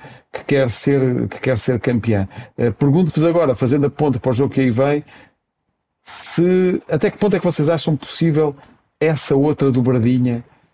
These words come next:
que é, uma vez o campeonato tão bem encaminhado,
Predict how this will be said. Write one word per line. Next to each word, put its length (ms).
que 240
é, 440
uma 200
vez 540
o 120
campeonato 400
tão 180
bem 180
encaminhado, 540